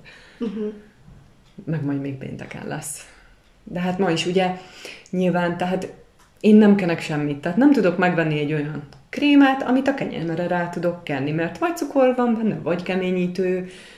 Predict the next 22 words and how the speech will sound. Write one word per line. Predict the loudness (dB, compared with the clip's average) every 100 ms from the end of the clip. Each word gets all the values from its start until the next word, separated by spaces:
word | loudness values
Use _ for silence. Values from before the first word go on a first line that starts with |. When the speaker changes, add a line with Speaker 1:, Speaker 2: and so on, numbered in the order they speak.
| -6
Speaker 2:
vagy | 0 2 2
tej, | 4 4 4
vagy | 2 -2 -2
glutén, | -6 -2 0 0 0 2
vagy | 2 2
hús, | 2 0 0
vagy | -4
akármi. | -6 -6 -6 -4
Tehát, | -2 -4 -4
mm, | -8 -6 -6 -10 -4
még | 0 2
nem | 0
találtak | -2 -4 -4 -6
föl | -8 -8
olyan | -6 -6 -6 -8 -10 -16
szendvicskrémet | -6 -2 0 -2 -2 0 0 0
például, | -4 -8 -8 -10 -10 -10
ám | -10 -8
bár | -6 -6 -6
lehet. | -6 -4 -4 -8 -12 _ _ _ -20 -20 -18 -10
Speaker 1:
Ezek | -8 -6
a | -8